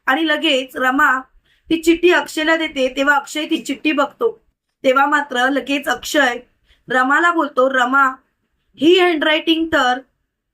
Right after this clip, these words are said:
रेवाची आहे, म्हणजे रेवा जेलमधून सुटले का?"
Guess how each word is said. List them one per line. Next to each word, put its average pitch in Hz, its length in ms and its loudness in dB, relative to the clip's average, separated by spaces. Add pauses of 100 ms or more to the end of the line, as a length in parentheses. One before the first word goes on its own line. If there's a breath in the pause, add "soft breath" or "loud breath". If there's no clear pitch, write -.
(120)
रेवाची 277 540 2
आहे, 247 280 -2 (640)
म्हणजे 254 300 -2
रेवा 269 320 -2
जेलमधून 285 540 -2
सुटले 320 500 -2
का?" 320 280 -2